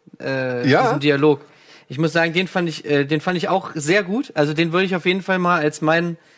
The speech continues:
Speaker 1: persönlichen Favorite noch mit in die Top drei auf jeden Fall hier aufnehmen.
Speaker 2: Ja.
Speaker 1: Ähm, nichtsdestotrotz, ähm, ja, lass es uns der
Speaker 2: Also
Speaker 1: Sina geben. Ich bin auf jeden Fall mit der Sina,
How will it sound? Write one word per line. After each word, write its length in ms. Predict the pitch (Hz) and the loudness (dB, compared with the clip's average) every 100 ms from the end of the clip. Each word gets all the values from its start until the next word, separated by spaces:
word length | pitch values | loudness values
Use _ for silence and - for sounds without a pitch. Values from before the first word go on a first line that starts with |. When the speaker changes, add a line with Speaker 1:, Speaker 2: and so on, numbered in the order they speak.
| _ - _ - | _ -20 _ 0
Speaker 1:
persönlichen 1000 | 156 151 175 202 180 180 170 170 165 160 | 2 4 2 2 0 -2 -2 0 -2 -6
Favorite 500 | - 165 165 170 160 | -4 0 0 0 -2
noch 120 | 151 | -2
mit 180 | 156 180 | -2 -2
in 80 | 165 | -2
die 100 | 156 | -2
Top 200 | 160 151 | -2 -2
drei 260 | 139 151 156 | 0 2 2
auf 140 | 143 | 0
jeden 120 | 143 | -4
Fall 160 | 139 139 | -2 -2
hier 160 | 135 | 0
aufnehmen. 400 | 135 135 139 151 175 - | -2 -4 -4 -4 -8 -2
Speaker 2:
Ja. 300 | 113 117 127 - _ _ | 2 2 0 -10 _ _
Speaker 1:
Ähm, 540 | 139 139 143 143 143 139 - | 0 2 2 2 0 -2 -2
nichtsdestotrotz, 1000 | 160 160 165 - 156 156 175 - - - _ _ _ _ _ _ _ _ _ - | -2 0 -2 -4 -4 -2 -2 -4 -12 -16 _ _ _ _ _ _ _ _ _ -6
ähm, 560 | 139 139 139 139 135 131 _ _ _ _ | -2 0 2 0 -2 -6 _ _ _ _
ja, 240 | 127 120 127 | -4 -2 0
lass 200 | 151 170 | 0 0
es 100 | 165 | -4
uns 180 | 160 | -4
der 40 | - | -2
Speaker 2:
Also 100 | 147 | -2
Speaker 1:
Sina 200 | 147 147 | 0 0
geben. 340 | 139 139 139 139 | 2 0 0 -4
Ich 160 | 139 - | -6 -2
bin 160 | 156 | 0
auf 100 | 151 | 0
jeden 140 | 160 156 | 0 0
Fall 80 | |
mit 100 | 151 | 0
der 120 | 147 135 | 0 0
Sina, 320 | 151 156 | 0 0